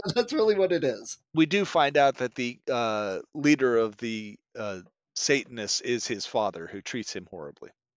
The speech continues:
Speaker 1: Right.
Speaker 2: Um, you know, in the end, they end up cutting off, uh, the bully's penis, but he survives. So,
Speaker 1: Yes.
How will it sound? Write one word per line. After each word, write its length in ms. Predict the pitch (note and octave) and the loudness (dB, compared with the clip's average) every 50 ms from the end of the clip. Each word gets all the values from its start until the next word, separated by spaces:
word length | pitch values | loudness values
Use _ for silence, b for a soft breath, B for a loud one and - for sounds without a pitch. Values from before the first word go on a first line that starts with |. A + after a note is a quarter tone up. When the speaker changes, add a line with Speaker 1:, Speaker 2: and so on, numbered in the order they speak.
| _ _ _ _ _ _ _ _ _ - | _ _ _ _ _ _ _ _ _ -12
Speaker 1:
Right. 280 | E3 D3 B2+ A2+ G2 _ - - - _ _ _ _ _ _ _ _ _ _ _ _ _ _ _ _ _ - | -10 -10 -8 -10 -10 _ -14 -14 -14 _ _ _ _ _ _ _ _ _ _ _ _ _ _ _ _ _ 0
Speaker 2:
Um, 480 | D#3 D#3+ D#3 D3+ D3+ D3 C#3+ C#3+ A#2 _ _ _ _ - | 2 4 6 6 6 4 2 -2 -16 _ _ _ _ -4
you 120 | F#3 F#3+ F3+ | 0 2 2
know, 80 | F3 | 2
in 180 | D#3 G3 G3 G3 | 4 4 4 4
the 160 | G3 F#3 E3 | 6 4 6
end, 360 | D#3 D3+ D3+ D#3 D3 B2+ D3 - _ _ _ _ _ _ _ _ _ _ _ _ _ _ _ _ _ _ _ - | 6 4 4 2 -2 -8 -10 -14 _ _ _ _ _ _ _ _ _ _ _ _ _ _ _ _ _ _ _ 2
they 260 | D#3 C#3 C3 B2+ A2+ | 4 4 6 6 4
end 160 | B2 B2+ B2+ | 2 0 0
up 140 | B2+ A2 _ | 0 -2 _
cutting 300 | - - C#3 B2 A#2+ A#2 | -2 -2 0 0 0 0
off, 380 | A#2 G#2+ G#2+ G2 - - - - _ _ _ - | -2 -2 -4 -4 -6 -10 -20 -20 _ _ _ -10
uh, 360 | A2 G#2+ G#2 G2 F#2 F2 D2+ C2 G#2+ _ - | -8 -6 -4 -4 -4 -6 -8 -10 -14 _ -6
the 320 | B2 A#2+ A2+ A2 G#2+ G#2+ G#2+ - - _ _ _ - | -4 -4 -4 -4 -6 -8 -10 -14 -18 _ _ _ -6
bully's 300 | C3 B2 A#2 A2+ G#2+ - | -4 -2 -2 -2 -4 -6
penis, 600 | - - C#3 B2+ A2+ G#2+ G2+ - - - - - _ _ _ _ - | -4 -2 -2 -2 0 -2 -2 -2 -2 -4 -4 -8 _ _ _ _ -6
but 80 | D#3 D3+ | -4 -2
he 120 | - C4 | 0 0
survives. 720 | C4+ - C4+ B3 C4+ B3+ C#3+ F#2 D#2+ - - - - - _ _ _ _ _ _ _ _ _ _ _ - | -2 -2 -2 0 0 2 2 2 0 -2 -8 -10 -12 -12 _ _ _ _ _ _ _ _ _ _ _ -6
So, 260 | - - B2+ A#2 A2+ | -2 2 2 4 4
Speaker 1:
Yes. 320 | A2+ A2 G#2+ - - - | 4 2 0 -8 -16 -20